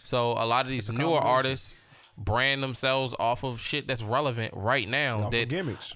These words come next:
Speaker 1: uh, yeah, a couple months from now, ain't nobody gonna give a
Speaker 2: A
Speaker 1: fuck
Speaker 2: couple,
Speaker 1: about.
Speaker 2: a, look, bro, it's, it, it was,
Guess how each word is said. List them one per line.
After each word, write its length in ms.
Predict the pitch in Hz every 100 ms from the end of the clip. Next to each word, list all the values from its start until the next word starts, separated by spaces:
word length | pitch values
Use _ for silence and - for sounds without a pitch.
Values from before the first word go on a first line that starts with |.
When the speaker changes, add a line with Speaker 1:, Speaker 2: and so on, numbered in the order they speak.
| -
Speaker 1:
uh, 20 |
yeah, 340 | 147 147 104 -
a 100 | 101
couple 360 | - 131 156 143
months 280 | 147 165
from 160 | - 127
now, 200 | 120 120
ain't 160 | 113 120
nobody 260 | 113 104
gonna 160 | 110 110
give 120 | 107
a 20 |
Speaker 2:
A 40 | 104
Speaker 1:
fuck 260 | - -
Speaker 2:
couple, 160 | - 147
Speaker 1:
about. 240 | 143 147 156
Speaker 2:
a, 20 |
look, 240 | 175 123
bro, 320 | 113 127 120 - - - - -
it's, 220 | 87 135 -
it, 200 | 123 117
it 80 | 120
was, 140 | 117